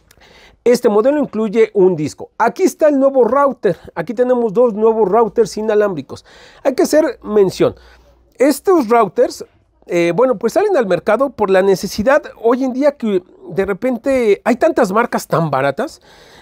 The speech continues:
Entonces, obviamente, Makita y todas las marcas están pensando en poder seguir cubriendo todos esos segmentos.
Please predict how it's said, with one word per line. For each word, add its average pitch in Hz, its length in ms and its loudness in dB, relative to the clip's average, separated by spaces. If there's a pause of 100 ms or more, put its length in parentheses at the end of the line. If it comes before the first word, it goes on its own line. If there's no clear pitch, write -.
Entonces, 277 500 0
obviamente, 302 440 0
Makita 208 560 0
y 143 40 -6
todas 311 220 0
las 190 120 -2
marcas 196 360 -2
están - 240 -6
pensando 226 560 0 (460)
en 226 160 2
poder 240 400 2 (240)
seguir 233 400 -2
cubriendo 269 480 -4
todos 202 320 -6
esos 185 240 -8
segmentos. 202 600 -2